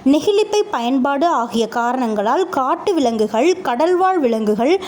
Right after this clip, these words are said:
மட்டுமல்ல, வீட்டு விலங்குகளும் பாதிக்கப்படுகின்றன. மாணவர்களும் பொதுமக்களும் நெகிழிப்பை பயன்பாட்டை தவிர்க்க வேண்டும். துணிப்பையை பயன்படுத்த வேண்டும். எல்லா உயிர்களிடத்தும் அன்பு செலுத்த வேண்டும்" என்றார்.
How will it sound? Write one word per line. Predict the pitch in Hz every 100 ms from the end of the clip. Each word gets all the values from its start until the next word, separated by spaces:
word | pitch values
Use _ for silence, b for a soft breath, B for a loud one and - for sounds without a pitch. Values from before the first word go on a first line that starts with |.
| B B
மட்டுமல்ல, | 254 247 392 349 254 208 277
வீட்டு | 330 294 381 381 392
விலங்குகளும் | 330 311 302 302 330 320
பாதிக்கப்படுகின்றன. | 202 220 285 320 240 214 208 196 202 240 392 392 B B B
மாணவர்களும் | 262 359 415 440 415 381 349 392 381
பொதுமக்களும் | 320 330 381 381 349 339 339 269
நெகிழிப்பை | 285 349 381 381 381
பயன்பாட்டை | 294 247 277 269 285 311
தவிர்க்க | 311 214 247 247
வேண்டும். | 233 202 196 220 359 440 B B B -
துணிப்பையை | 415 427 494 440 339 349 349
பயன்படுத்த | 247 285 294 285 294
வேண்டும். | 247 233 208 226 370 415 B
எல்லா | - 294 330 370 440 453
உயிர்களிடத்தும் | 349 330 330 320 285 - 359 370
அன்பு | 226 247 285 359
செலுத்த | 349 262 254
வேண்டும்" | 226 208 208 311 294
என்றார். | 214 208 196 208 208